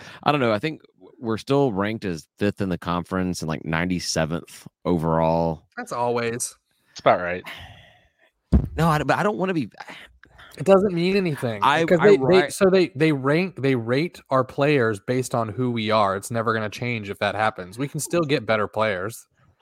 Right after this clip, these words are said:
Speaker 1: Oh, no, I, well, I, I was having this conversation with somebody else today. It was like, you know, we may actually have the best class. It may turn out that we have the best class in all of the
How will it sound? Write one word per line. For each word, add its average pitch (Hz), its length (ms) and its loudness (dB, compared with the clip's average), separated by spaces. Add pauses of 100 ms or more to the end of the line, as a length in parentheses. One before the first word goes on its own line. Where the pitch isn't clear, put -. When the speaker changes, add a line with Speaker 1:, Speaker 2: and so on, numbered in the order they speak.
(120)
Speaker 1:
Oh, 214 80 2
no, 226 140 0
I, 143 380 -6
well, 147 220 -2
I, 104 140 -10
I - 100 0
was 117 180 -2
having 113 180 -6
this 107 100 -8
conversation 107 520 -4
with 95 100 -2
somebody 95 460 2
else 87 260 -4
today. 92 480 0
It 64 80 -4
was 87 140 -2
like, 87 100 -2
you 92 60 -2
know, 87 120 0 (360)
we 135 180 2
may 135 220 0
actually 110 260 -4
have 101 160 -2
the 95 140 -6
best 90 320 -4
class. 80 420 0
It 64 160 -10
may 107 180 2
turn 110 200 -2
out 104 80 -2
that 90 60 -6
we 92 100 0
have 87 80 -2
the 80 80 -6
best 87 300 -4
class 82 540 -2
in 82 140 -6
all 80 220 -2
of 71 80 -10
the 69 280 -4